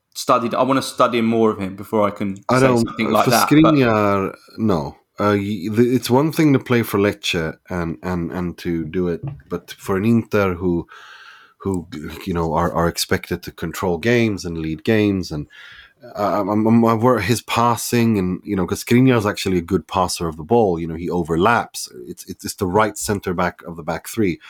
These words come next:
Speaker 2: Baschirotto, I don't know, man. I, I think,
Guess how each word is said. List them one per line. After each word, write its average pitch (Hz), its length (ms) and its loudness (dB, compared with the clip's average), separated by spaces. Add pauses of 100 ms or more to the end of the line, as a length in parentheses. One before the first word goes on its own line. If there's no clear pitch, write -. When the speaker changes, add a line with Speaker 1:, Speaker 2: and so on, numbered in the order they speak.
(600)
Speaker 2:
Baschirotto, 90 920 0 (500)
I 92 120 0
don't 87 100 0
know, 80 120 -2
man. 71 240 -6 (240)
I, 95 260 0
I - 20 0
think, 107 360 0